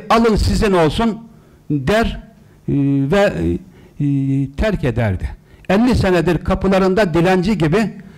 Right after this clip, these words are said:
"Beni de, e, Avrupa kirliliğine, neyse, birliğine alın." diye yalvarıp durmazdı. Ve,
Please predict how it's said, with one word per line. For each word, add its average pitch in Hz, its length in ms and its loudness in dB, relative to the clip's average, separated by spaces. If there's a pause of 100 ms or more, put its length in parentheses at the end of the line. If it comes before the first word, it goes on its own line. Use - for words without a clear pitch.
(500)
"Beni 196 240 0
de, 165 260 0 (380)
e, 135 420 0
Avrupa 180 500 0
kirliliğine, 165 760 2
neyse, 147 400 -2
birliğine 151 520 0
alın." 160 440 -2 (300)
diye 180 160 0
yalvarıp 151 720 0
durmazdı. 127 540 -4 (2000)
Ve, 127 400 -2